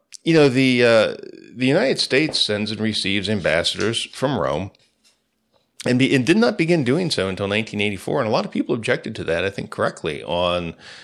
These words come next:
the grounds of the separation of church and state. But that, uh,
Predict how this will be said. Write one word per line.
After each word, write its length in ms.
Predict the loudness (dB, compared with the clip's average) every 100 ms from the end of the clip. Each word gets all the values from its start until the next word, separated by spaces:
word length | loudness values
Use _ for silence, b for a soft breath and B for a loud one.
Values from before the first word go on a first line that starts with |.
| B
the 80 | -6
grounds 380 | 0 0 0 -4
of 40 |
the 60 | -4
separation 540 | -2 -2 -2 -4 -6
of 60 | -4
church 260 | -4 -4
and 100 | -6
state. 400 | -4 0 0 0
But 160 | -6 -2
that, 400 | 0 0 -2 -4
uh, 280 | -2 0